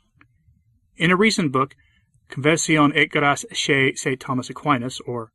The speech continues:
Conversion and Grace in Saint Thomas Aquinas, Father Henry Ballard writes, "Since spirit evolves,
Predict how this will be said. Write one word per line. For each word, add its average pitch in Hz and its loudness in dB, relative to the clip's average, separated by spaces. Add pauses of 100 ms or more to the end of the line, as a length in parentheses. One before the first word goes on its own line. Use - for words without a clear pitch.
Conversion 131 0
and 120 -8
Grace 120 -6
in 123 -14
Saint 131 -10
Thomas 117 -10
Aquinas, 120 -10 (560)
Father 139 2
Henry 160 -2
Ballard 127 0
writes, 120 -6 (400)
"Since - -4
spirit 226 0
evolves, 127 0